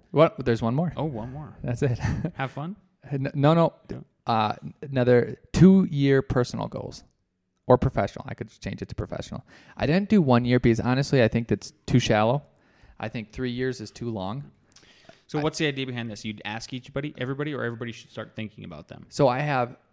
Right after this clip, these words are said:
Speaker 1: a couple examples and then a couple blank ones.
Speaker 2: Okay.
Speaker 1: Because I think, again, I think if you have that purpose and you, I think it applies. And this goes back to, like,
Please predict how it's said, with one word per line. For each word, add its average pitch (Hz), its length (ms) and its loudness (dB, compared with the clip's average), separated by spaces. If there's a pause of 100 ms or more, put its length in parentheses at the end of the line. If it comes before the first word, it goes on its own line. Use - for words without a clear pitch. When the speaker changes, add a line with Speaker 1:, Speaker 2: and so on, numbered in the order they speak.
Speaker 1:
a - 40 -10
couple 147 280 -6
examples 135 520 -4
and 113 120 -8
then 104 120 -6
a 110 60 -10
couple 113 260 -8
blank - 320 -10
ones. - 240 -16
Speaker 2:
Okay. 135 200 -14 (180)
Speaker 1:
Because 165 260 4
I 156 100 -2
think, 175 340 -4
again, 151 320 -2
I 110 100 -4
think 151 400 -6 (300)
if 135 200 -4 (200)
you 131 120 -2
have 127 140 -6
that - 180 -6
purpose 170 480 -2 (220)
and 117 160 -8
you, 113 240 -8 (500)
I 113 80 -6
think 156 220 -6
it 156 80 -2
applies. 113 380 -2
And 127 100 -4
this 135 120 -4
goes 156 160 2
back 120 240 -2
to, 123 80 -8
like, 101 220 -8